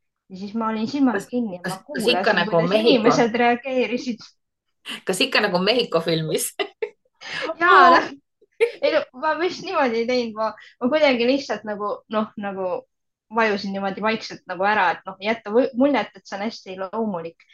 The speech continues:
Speaker 1: Ja siis ma olin seal pikali, silmad olid kinni ja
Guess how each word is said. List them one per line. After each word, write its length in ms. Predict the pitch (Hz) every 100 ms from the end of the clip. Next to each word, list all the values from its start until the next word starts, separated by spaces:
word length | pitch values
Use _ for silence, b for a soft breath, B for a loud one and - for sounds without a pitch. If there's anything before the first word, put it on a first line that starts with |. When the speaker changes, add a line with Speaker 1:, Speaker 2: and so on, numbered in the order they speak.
| B B B
Speaker 1:
Ja 280 | B 185 180 180
siis 260 | - 226
ma 140 | 226 208
olin 160 | 208 220
seal 160 | 220
pikali, 460 | 254 269 208 196 208
silmad 340 | 220 214 190
olid 140 | - _
kinni 380 | - 226 196 175
ja 120 | 175